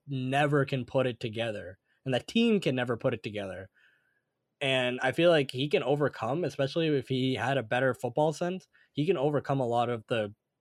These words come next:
the coaching struggles that, that he's had since he's gotten into the league. And yeah, he'll have the good performance now and then, like, really good performance now and then.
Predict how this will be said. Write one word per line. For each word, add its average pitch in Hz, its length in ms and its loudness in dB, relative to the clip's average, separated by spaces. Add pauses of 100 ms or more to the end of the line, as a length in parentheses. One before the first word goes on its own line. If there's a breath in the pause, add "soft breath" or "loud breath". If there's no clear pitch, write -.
(120)
the 127 80 -4
coaching 123 420 -2
struggles 107 440 -4
that, 104 360 -4
that 110 160 -2
he's 117 220 -6
had 98 380 -4 (1040)
since 120 280 -2
he's 107 320 -4
gotten 107 280 0
into 104 200 -6
the 98 80 -6
league. 95 340 -8 (580 soft breath)
And 107 580 -6 (260)
yeah, 131 260 2
he'll 131 160 4
have 127 140 2
the 117 100 -2
good 113 220 0
performance 120 500 -4
now 131 160 0
and 131 80 -2
then, 143 140 0
like, 107 160 -4
really 120 280 0
good 135 160 0
performance 147 460 -2
now 160 160 0
and 160 120 -4
then. 165 200 -6